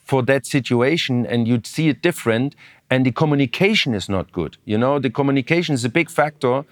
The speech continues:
uh, when you talk about your current situation.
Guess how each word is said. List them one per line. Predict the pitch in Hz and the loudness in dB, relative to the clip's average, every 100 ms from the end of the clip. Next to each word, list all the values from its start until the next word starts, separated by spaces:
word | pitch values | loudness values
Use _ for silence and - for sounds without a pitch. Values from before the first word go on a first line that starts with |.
| - - - - | -20 -20 -14 -2
uh, | 131 127 127 123 - | 2 4 4 2 0
when | 120 131 127 | 0 2 2
you | 139 151 | 2 0
talk | - 156 151 | 0 0 0
about | 143 127 131 131 131 - _ _ _ 123 | 0 2 2 0 -4 -18 _ _ _ -2
your | 120 | 0
current | - 160 143 | 2 0 2
situation. | - 135 139 135 135 123 - 131 131 | 0 0 2 2 2 0 -2 0 0